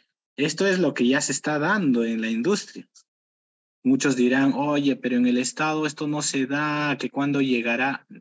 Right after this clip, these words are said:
El Estado ya lo está ejecutando a niveles de proyectos, de macroproyectos.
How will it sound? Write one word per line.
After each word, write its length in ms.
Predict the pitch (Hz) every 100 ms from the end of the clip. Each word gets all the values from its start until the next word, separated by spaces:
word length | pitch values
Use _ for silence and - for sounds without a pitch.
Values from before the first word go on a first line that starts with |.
| _
El 160 | - 196
Estado 440 | - - 196 208
ya 200 | 180 170
lo 80 | 180
está 240 | 151 -
ejecutando 640 | 202 226 - 190 185 202 202
a 60 |
niveles 440 | 190 185 185 196 175
de 80 | 160
proyectos, 680 | 151 156 170 - 160 - -
de 160 | 127
macroproyectos. 960 | 123 123 127 123 175 240 - - - -